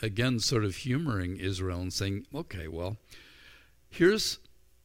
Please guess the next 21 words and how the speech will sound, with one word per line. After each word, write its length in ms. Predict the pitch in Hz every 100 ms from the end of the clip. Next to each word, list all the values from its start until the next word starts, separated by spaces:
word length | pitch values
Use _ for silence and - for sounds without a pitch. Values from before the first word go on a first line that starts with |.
| _ -
before 400 | 160 135 170 160
we're 140 | 131 117
into 220 | 95 110
the 160 | 98
whole 160 | 92 87
temple 440 | - 110 95 107
part, 400 | 90 - 85 85 - -
um, 380 | 127 107 - 240 - - - -
God 220 | 147 143
says, 200 | - 151
'Here's, 400 | 131 156 220 220 - -
y-, 160 | 160 -
you 220 | 147 143
can 200 | 139 165
have 360 | 160 185 220 196
this 200 | 156 - -
tent 440 | - - 151 - - -
for 300 | - 107 85
me, 320 | 80 85 110 - - - - - - - - - -
um, 500 | 101 95 90 90 110 - - - -
and 240 | - 110